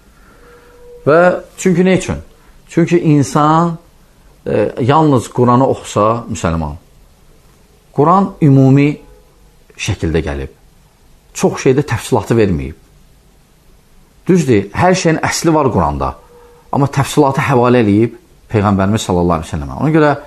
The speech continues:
hələ zəkatı götürsək, necə bunu bölmək, e, həcci necə etmək, orada həcc bir-iki dənə məsələ ilə bitmir axı. Bilirsiniz ki, həcc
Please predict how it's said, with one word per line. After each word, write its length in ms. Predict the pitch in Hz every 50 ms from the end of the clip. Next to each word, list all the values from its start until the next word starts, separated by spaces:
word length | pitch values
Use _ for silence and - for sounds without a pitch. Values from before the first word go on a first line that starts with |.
| - - - - - - - _ _ -
hələ 180 | 127 131 135 143 - - 117
zəkatı 400 | - 131 - - 123 - 131 117
götürsək, 640 | 110 98 - 101 90 - - 95 95 101 107 101 - - _ _ _ _ - - -
necə 240 | 117 110 104 104 95
bunu 220 | 101 101 104 98
bölmək, 480 | 101 92 87 87 85 85 80 78 78 80 - - _ _ - - _ _ _ _ _ - - _ _ _ _ -
e, 140 | - - 85 82 80 - - 76 73
həcci 380 | 104 104 - - - 120 117 117 - - - _ _ _ _ _ _ -
necə 300 | 110 113 107 - 101 98 - -
etmək, 380 | - - - 98 92 92 90 78
orada 320 | 92 95 92 110 110 113 113 - 104
həcc 220 | 95 123 - - - 185
bir-iki 340 | - 120 113 110 - - 120
dənə 160 | 113 107 110
məsələ 300 | 110 - - 120 120 120
ilə 100 | 110 107
bitmir 320 | 110 123 - - - 139 95
axı. 160 | - 85 78 -
Bilirsiniz 260 | 101 110 107 - -
ki, 120 | - 101 98
həcc 180 | 101 95 -